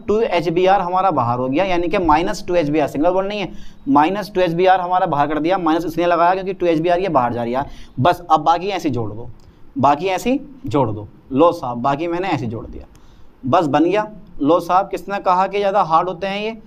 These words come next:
सी डबल ओ, सी डबल ओ और सी टू एच फ़ाइव, फिर सी डबल ओ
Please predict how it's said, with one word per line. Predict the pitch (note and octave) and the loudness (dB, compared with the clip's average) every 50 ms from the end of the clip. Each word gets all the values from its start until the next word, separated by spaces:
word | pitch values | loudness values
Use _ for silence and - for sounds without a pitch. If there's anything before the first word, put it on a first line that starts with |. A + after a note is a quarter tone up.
| - - - - | -20 -20 -20 -20
सी | - - - - - - - G3 G#3+ G3 | -20 -20 -18 -18 -8 -2 0 2 2 4
डबल | F#3+ E3+ D#3 D3+ D3+ D#3 | 4 4 4 4 4 4
ओ, | G3 A3+ B3+ - - - - - - - - - - - - - | 4 2 0 -4 -10 -16 -18 -18 -20 -20 -20 -20 -20 -20 -20 -20
सी | - - - - - - F3+ G3+ A3 A3+ G#3+ | -20 -20 -18 -10 -2 0 2 4 4 2 0
डबल | D#3+ D3+ D#3 D#3 D#3 E3 E3 | 0 0 2 2 2 2 2
ओ | E3+ G3 A3+ - - - - - - - - - - D3 | 2 0 -2 -4 -8 -14 -20 -20 -20 -20 -20 -12 -8 -6
और | D3+ - | -6 -6
सी | - - E3+ F#3 | -2 0 2 2
टू | F#3 F3+ A3+ B3 C4 B3+ - - - - - - - - - | 2 2 2 0 0 -2 -6 -12 -16 -20 -20 -20 -12 -8 -6
एच | C#3 - - | -6 -6 -4
फ़ाइव, | - D#3+ D#3+ F3+ G#3 G3+ - - - - - - - - - | 0 0 0 2 0 -2 -4 -8 -20 -20 -20 -20 -20 -20 -12
फिर | - - E3+ D#3+ | -6 -4 -4 -4
सी | E3 - - - G3 G#3 | -4 -4 -2 0 2 2
डबल | F#3+ F#3 E3 D#3+ D#3+ D#3+ E3 | 4 2 2 4 4 4 2
ओ | F#3+ A3 | 2 0